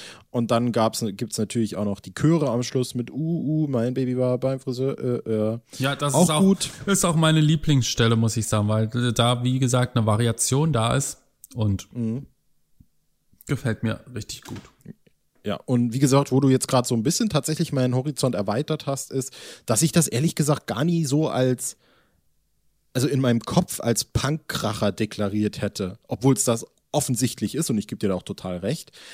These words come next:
Speaker 1: Äh, aber in dem Kontext muss ich jetzt sagen, das ist, es klingt so total banal und blöd, dass ich jetzt irgendwie sag so,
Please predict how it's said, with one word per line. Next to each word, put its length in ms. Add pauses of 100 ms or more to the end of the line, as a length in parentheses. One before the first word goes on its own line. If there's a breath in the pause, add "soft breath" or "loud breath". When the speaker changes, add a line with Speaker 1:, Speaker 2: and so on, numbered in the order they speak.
(240 loud breath)
Speaker 1:
Äh, 60
aber 460 (160)
in 220
dem 220
Kontext 580
muss 140
ich 120
jetzt 180
sagen, 280
das 140
ist, 100
es 140
klingt 200
so 100
total 420 (760)
banal 480
und 180
blöd, 400
dass 140
ich 80
jetzt 160
irgendwie 200
sag 160
so, 140